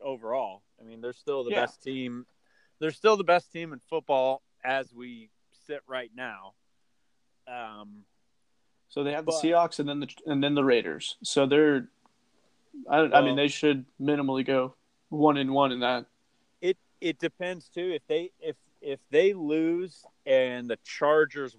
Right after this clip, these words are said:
Speaker 1: win, let's just put it that way. If, if they lose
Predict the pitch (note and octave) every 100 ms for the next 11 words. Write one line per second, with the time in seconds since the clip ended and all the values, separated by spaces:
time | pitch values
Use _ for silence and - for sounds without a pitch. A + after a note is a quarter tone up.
0 | G2+ A#2+ A2+ F2+ F2+ _ _ _ _ A#2+
1 | A#2+ C3+ - _ C#3+ B2 A#2+ A2 G2 F#2
2 | F2+ _ _ A#2+ A#2 - _ - B2+ -
3 | C#3 F#3 F3 E3 D#3+ E3 -